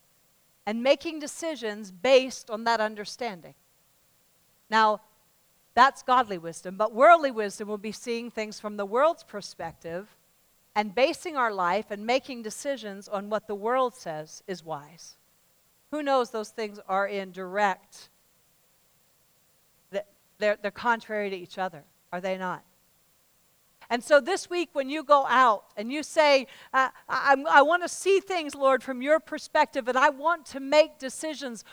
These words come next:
on how to live my life based on your word," that's living in godly wisdom.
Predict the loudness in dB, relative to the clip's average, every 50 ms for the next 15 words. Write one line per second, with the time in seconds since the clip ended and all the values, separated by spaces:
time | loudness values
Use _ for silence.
0 | -6 0 2 2 2 4 6 8 8 8 6 4 0 2 2 2 2 2 2 2
1 | 2 2 2 2 2 2 2 0 -4 _ 2 6 6 6 6 4 -6 -8 -10 -8
2 | -6 -6 -4 0 2 2 2 2 2 4 4 6 6 4 2 0 -8 -20 _ _
3 | _ _ _ _ _ 2 4 6 6 4 2 -4 -6 -4 -4 -4 -4 -6 -6 -6
4 | -8 -8 -2 0 0 0 2 0 -2 0 0 0 0 0 -4 -16 -20 -20